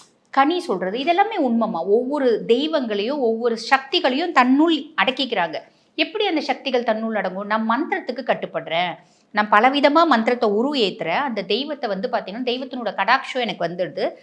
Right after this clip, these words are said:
சித்தி பண்ணிட்டு அப்ப அந்த தெய்வம் நின்னு சொல்லும். இது பரமேஸ்வரனுக்கும் உண்டு, அம்பிகைக்கும் உண்டு. ஆனா அதுக்கான ஒரு பிராப்தம் நம்மளுக்கு இருக்கா? அது சுய ஜாதகம் முடிவு பண்ணுது.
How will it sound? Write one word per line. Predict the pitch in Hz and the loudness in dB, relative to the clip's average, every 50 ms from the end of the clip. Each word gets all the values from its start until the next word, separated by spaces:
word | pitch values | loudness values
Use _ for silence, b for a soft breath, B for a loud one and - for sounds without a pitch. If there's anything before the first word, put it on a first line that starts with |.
| B B B | B B B
சித்தி | _ - - 311 302 - 381 | _ -6 -6 -4 -2 -2 -2
பண்ணிட்டு | 403 311 254 220 220 320 359 | 0 0 -2 -2 -2 0 0
அப்ப | 392 381 359 311 | 0 2 2 2
அந்த | 285 269 | 2 2
தெய்வம் | 233 269 294 330 339 302 | 0 0 -2 -2 -4 -4
நின்னு | 269 262 254 262 277 | -4 -4 -4 -4 -6
சொல்லும். | 254 - 196 170 151 - b b b b | -6 -8 -10 -10 -12 -14 b b b b
இது | - 247 269 302 | -6 -4 -4 0
பரமேஸ்வரனுக்கும் | 262 240 214 233 269 339 403 381 - - 392 359 330 330 330 359 339 311 | 4 4 6 6 6 4 2 0 -2 -2 -2 0 0 0 0 0 0 0
உண்டு, | 285 285 330 311 254 | 0 0 0 0 0
அம்பிகைக்கும் | 240 269 269 269 285 269 285 285 262 233 | 0 -2 -4 -4 -6 -6 -6 -6 -6 -6
உண்டு. | 196 170 - b b b b b | -6 -8 -8 b b b b b
ஆனா | - 240 262 311 302 254 233 | -6 -2 0 2 2 2 2
அதுக்கான | 226 262 - - 269 254 240 240 233 262 359 - - - - _ | 0 0 2 2 4 4 4 2 0 0 -2 -2 -4 -10 -10 _
ஒரு | 226 233 233 220 226 - | 2 4 4 4 6 8
பிராப்தம் | 262 285 - - - 403 370 330 | 8 8 8 4 0 -2 0 0
நம்மளுக்கு | 277 226 220 208 214 214 | 0 0 -2 -2 -2 -4
இருக்கா? | 185 175 - 185 170 160 - - _ | -4 -4 -4 -4 -4 -4 -4 -8 _
அது | - 294 294 359 | -6 -6 -6 -4
சுய | - 311 269 277 285 | -4 -2 -2 -2 -2
ஜாதகம் | 269 262 226 202 190 185 185 233 262 | 0 2 2 2 2 0 -4 -4 -6
முடிவு | 233 185 175 170 160 165 160 | -6 -6 -6 -8 -8 -8 -10
பண்ணுது. | 151 - | -10 -12